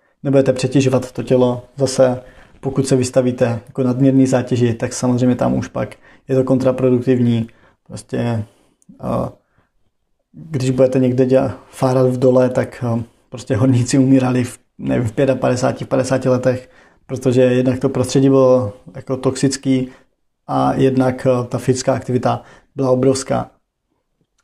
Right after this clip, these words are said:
Takže když se zapotíte hodinku denně, čtyřicet pět minut denně,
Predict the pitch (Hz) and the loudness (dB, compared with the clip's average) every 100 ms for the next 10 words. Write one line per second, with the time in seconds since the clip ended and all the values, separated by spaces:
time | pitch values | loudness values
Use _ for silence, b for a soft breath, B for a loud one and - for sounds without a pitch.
0 | - 117 120 123 120 120 _ _ _ _ | -16 -8 -4 -2 -2 -6 _ _ _ _
1 | - 127 - 127 131 139 139 131 131 131 | -6 -6 -2 0 0 0 0 0 0 0
2 | 110 _ _ _ _ _ _ _ _ _ | -8 _ _ _ _ _ _ _ _ _
3 | _ _ _ - 135 135 131 135 127 127 | _ _ _ -4 0 2 2 2 2 2
4 | 123 117 - - 139 131 135 131 131 127 | 0 -4 -10 -4 -2 0 0 2 2 2
5 | 123 120 123 120 | 2 2 2 0